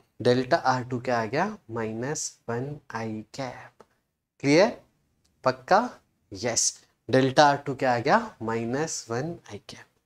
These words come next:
है ना? समझ गए? डेल्टा आर टू आ गया माइनस वन। अच्छा, इसका मतलब क्या हुआ? इसका मतलब हुआ कि दस के जी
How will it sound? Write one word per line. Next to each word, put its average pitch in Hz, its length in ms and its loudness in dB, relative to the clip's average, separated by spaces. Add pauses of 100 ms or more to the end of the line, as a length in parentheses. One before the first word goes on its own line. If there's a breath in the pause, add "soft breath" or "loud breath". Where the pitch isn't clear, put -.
(460)
है 117 60 2
ना? 185 220 4
समझ 139 380 -2
गए? 233 180 2 (400)
डेल्टा 135 320 2
आर 143 120 2
टू 131 180 -4
आ 123 100 0
गया 156 160 -4
माइनस 139 480 -2
वन। - 80 -8
अच्छा, 170 240 0
इसका 180 240 0
मतलब 175 400 2
क्या 196 100 6
हुआ? 202 200 6 (360 loud breath)
इसका - 220 -2
मतलब 156 300 0
हुआ 175 220 2
कि 226 160 -2
दस 156 400 4
के 170 180 -2
जी 120 200 -6